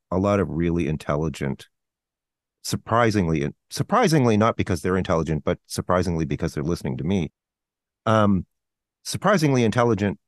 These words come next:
people who are probably already thinking, like, "Okay, what is going, who are these darkness?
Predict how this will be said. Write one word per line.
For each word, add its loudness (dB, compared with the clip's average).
people -2
who 2
are 4
probably 0
already 2
thinking, -2
like, 0
"Okay, 0
what 0
is 0
going, 0
who 0
are 2
these 0
darkness? 0